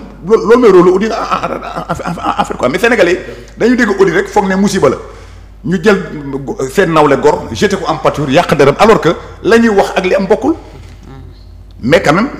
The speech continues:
dans les principes de bonne gouvernance et de transparence, dafa baax quand même képp ku amee donc alalu askan bi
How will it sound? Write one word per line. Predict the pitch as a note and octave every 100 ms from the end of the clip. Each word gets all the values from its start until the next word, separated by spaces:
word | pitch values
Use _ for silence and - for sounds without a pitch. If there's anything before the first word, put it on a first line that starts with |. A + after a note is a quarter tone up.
| -
dans | E4+
les | G#3
principes | - F#3 - E3
de | -
bonne | F#3+
gouvernance | E3+ C#3+ B2 C#3 A#2+
et |
de |
transparence, | A2+ A#2+ - G#2+ C3 - - - - -
dafa | F#2+ B2+ A2
baax | C#3+ C3+ -
quand |
même | A#2 F#3+ - - -
képp | G3 -
ku | D3+
amee | C3+ G#2 - - - - -
donc | B2 G#2 D#3+
alalu | D#3+ C#3+ C3
askan | - G2
bi | G2